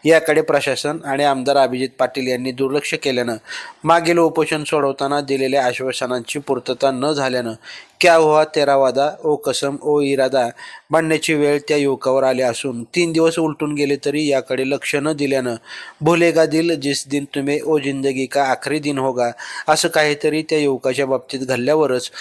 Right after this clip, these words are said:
प्रशासनाला जाग येणार आहे का, असा प्रश्न आता उपोषणकर्त्या युवकासह त्याच्या कुटुंबाला व ग्रामस्थांना पडला आहे.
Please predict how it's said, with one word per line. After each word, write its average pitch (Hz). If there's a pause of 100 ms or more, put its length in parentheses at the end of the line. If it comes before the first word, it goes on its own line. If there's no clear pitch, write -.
(280)
प्रशासनाला 156
जाग 135
येणार 131
आहे 127
का, 127 (100)
असा 147
प्रश्न 139
आता 127
उपोषणकर्त्या 127
युवकासह 127 (480)
त्याच्या 165
कुटुंबाला 156
व 156
ग्रामस्थांना 135
पडला 135
आहे. 120